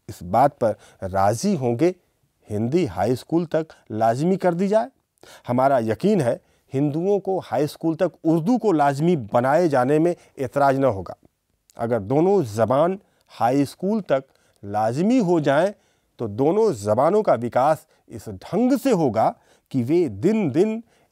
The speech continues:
एक दूसरे के समीप आती जाएंगी और एक दिन दोनों भाषाएं एक हो जाएंगी।" प्रेमचंद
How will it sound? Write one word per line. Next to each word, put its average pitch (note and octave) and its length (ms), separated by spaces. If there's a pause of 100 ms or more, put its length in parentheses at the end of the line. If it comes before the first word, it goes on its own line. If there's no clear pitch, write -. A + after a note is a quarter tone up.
एक C3+ 220
दूसरे C#3 500
के D#3+ 140
समीप C3 380
आती F#2+ 220
जाएंगी A#2+ 440 (360)
और A#2 180 (100)
एक D#3 140
दिन A#2+ 240 (360)
दोनों C#3 400
भाषाएं G#2+ 500 (280)
एक A#3+ 240
हो D#3+ 120
जाएंगी।" F#2 400 (1500)
प्रेमचंद B3+ 500